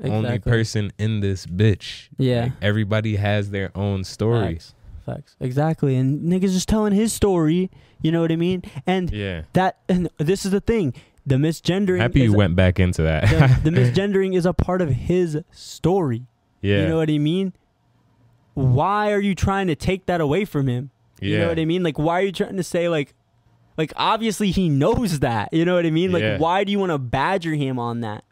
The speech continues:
Speaker 2: Because he didn't make a song that says, "I am a nigga." You know what I mean?
Speaker 1: Yeah.
Speaker 2: Like, he didn't do the thing that he's supposed to fight for that cause.
Speaker 1: Yeah.
Speaker 2: Wha-,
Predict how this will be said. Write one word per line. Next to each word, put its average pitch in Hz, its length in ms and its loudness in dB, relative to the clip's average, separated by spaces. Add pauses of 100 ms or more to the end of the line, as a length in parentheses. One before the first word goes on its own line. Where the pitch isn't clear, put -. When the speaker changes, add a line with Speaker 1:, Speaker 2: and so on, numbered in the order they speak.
(120)
Speaker 2:
Because 185 240 -2
he 190 80 0
didn't 196 180 2
make 190 140 0
a 180 60 0
song 196 240 0
that 185 80 0
says, 185 180 0
"I 156 200 0
am 185 120 0
a 180 60 2
nigga." 151 440 0 (280)
You 151 100 -4
know 170 100 0
what 160 100 0
I 156 60 0
mean? 110 120 0
Speaker 1:
Yeah. 107 60 0
Speaker 2:
Like, 117 160 -2
he 190 140 2
didn't 190 200 0
do 190 160 2
the 170 100 2
thing 190 300 0
that 151 240 -2 (280)
he's 226 220 2
supposed 202 220 0
to 165 60 2
fight - 220 -2
for 104 160 -2
that 143 300 -4
cause. 107 420 -4
Speaker 1:
Yeah. 104 480 0
Speaker 2:
Wha-, 214 160 -2